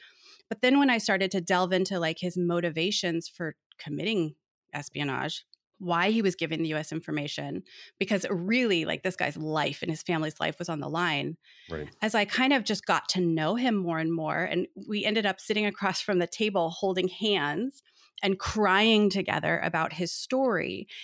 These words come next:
Speaker 1: and the reason that he did it. And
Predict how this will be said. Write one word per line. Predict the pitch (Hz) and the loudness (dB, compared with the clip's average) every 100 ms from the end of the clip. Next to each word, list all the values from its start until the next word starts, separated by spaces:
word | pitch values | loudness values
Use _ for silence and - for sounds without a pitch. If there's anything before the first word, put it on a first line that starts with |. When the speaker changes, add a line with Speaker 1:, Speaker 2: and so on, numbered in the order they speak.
| - | -6
Speaker 1:
and | 185 196 | 0 2
the | |
reason | 185 196 196 190 175 | 2 2 0 0 0
that | 170 | -2
he | - 170 | -6 -8
did | - 254 | -2 0
it. | - - - _ - - - | -2 -8 -12 _ -20 -16 -2
And | 196 185 175 | 2 4 4